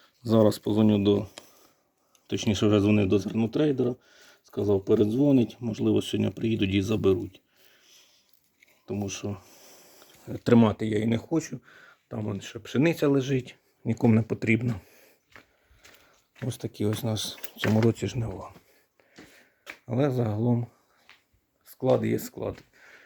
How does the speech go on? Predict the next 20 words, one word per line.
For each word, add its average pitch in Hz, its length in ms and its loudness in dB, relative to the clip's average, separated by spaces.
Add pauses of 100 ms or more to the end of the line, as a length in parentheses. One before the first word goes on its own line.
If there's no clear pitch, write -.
(140)
Приїхав, 127 440 0
висипав 127 480 0
прицеп, 120 480 -4 (360)
там 104 220 -2
стоїть. 123 580 -2 (480)
Якщо - 260 2
зараз 107 300 2
буде 104 240 -2
дощ, 104 380 0 (320)
запхну 113 480 4
його 107 140 4
сюди, 120 340 0
тут 110 240 -6
завішаю 104 480 0
пленкою 123 580 -2 (520)
і 131 40 -10
все, 110 240 -10
все 110 220 -2
буде 107 220 2
закрите. 101 560 -4